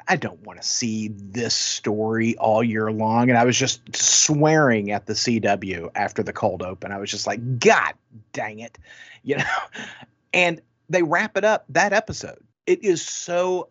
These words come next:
th-, they are not doing, you know, "Let, let's just draw this soap opera stuff out." They're resolving things really quickly and just packing in so much story.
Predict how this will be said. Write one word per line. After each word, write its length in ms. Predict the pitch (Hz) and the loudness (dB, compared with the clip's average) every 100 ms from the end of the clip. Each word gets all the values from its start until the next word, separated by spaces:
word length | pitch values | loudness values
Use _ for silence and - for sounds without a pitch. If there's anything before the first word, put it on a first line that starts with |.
| 160 | -6
th-, 140 | 170 | -6
they 220 | 151 165 160 | -2 2 2
are 160 | 156 | 0
not 500 | 151 156 175 165 143 | -2 -4 -4 -6 -8
doing, 680 | 120 139 160 156 143 127 127 | -4 -2 0 2 2 0 -2
you 100 | 131 | -2
know, 100 | 117 | 0
"Let, 180 | 117 127 | -2 -2
let's 240 | 131 123 | -2 0
just 240 | - 135 120 | 0 0 2
draw 320 | 117 123 113 | 6 8 8
this 240 | 120 120 | 6 0
soap 340 | - - 127 123 | 0 0 0 2
opera 400 | 120 117 110 107 - | 2 2 -2 -4 -10
stuff 420 | - 123 107 - | -6 -2 -2 -2
out." 400 | 123 139 131 110 | -2 2 2 0
They're 180 | 131 131 | -2 -2
resolving 720 | 127 135 107 104 127 151 139 | 0 -2 0 2 2 2 -2
things 560 | 120 120 113 107 107 - _ _ - 101 104 - | -2 -2 -2 -2 -6 -10 _ _ -16 -10 -10 -8
really 380 | - 143 202 175 | 0 4 6 6
quickly 580 | 113 - 160 - 117 104 | 2 0 0 0 -4 -2
and 140 | 123 | -4
just 240 | 120 120 120 | -4 -4 -6
packing 480 | 147 147 139 135 120 | -4 -4 -2 -4 -2
in 300 | 143 147 139 | 0 0 2
so 340 | 120 - 135 143 | 0 0 2 2
much 280 | 147 117 - | 2 0 -2
story. 680 | - 131 135 127 104 110 | -4 0 2 2 0 -4